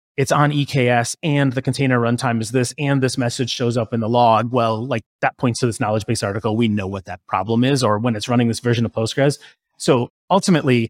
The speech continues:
you can actually push that remediation for known issues all the way back down to the end customer, where instead of them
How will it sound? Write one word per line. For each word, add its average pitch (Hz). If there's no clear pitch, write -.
you 147
can 175
actually 147
push -
that 120
remediation 117
for -
known 117
issues 107
all 131
the 127
way 123
back 113
down 120
to 117
the 104
end 107
customer, 113
where 104
instead 113
of 113
them 120